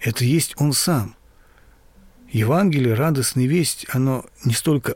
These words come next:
о чём, сколько о ком. Это радостная весть о Христе.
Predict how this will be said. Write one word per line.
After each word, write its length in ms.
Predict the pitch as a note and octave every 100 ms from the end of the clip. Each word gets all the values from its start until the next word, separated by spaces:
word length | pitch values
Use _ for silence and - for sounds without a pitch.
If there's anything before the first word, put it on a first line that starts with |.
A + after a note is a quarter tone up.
| -
о 120 | A#2
чём, 460 | - F3+ G3+ B2 -
сколько 480 | - - C3+ - -
о 120 | D3
ком. 420 | - - D#3+ G#2 - - -
Это 160 | A2+
радостная 400 | B2+ B2 A#2 C3+
весть 260 | D3+ D3+ - -
о 180 | F3
Христе. 800 | - - D#3+ C#3+ - - C#3 -